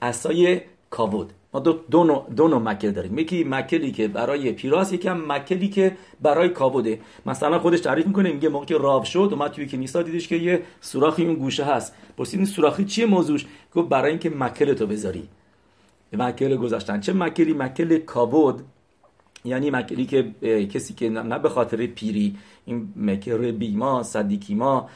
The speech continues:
اه، پادشاه ها، این یه، اه، استف بهش می‌گن، یه، یه، یه مکلی دارن که این به کاود میاره، درست؟ و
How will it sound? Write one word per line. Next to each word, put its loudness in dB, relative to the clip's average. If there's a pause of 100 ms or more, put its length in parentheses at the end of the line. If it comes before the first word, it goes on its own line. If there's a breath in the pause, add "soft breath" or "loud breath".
(120 loud breath)
اه، 0
پادشاه 0
ها، 4 (160 loud breath)
این -6
یه، 2 (160 loud breath)
اه، 0
استف -2
بهش -4
می‌گن، 0
یه، 2
یه، 0
یه -2
مکلی 0
دارن 4
که -2
این -2
به 0
کاود 4
میاره، 2 (480 soft breath)
درست؟ 0 (260 soft breath)
و 2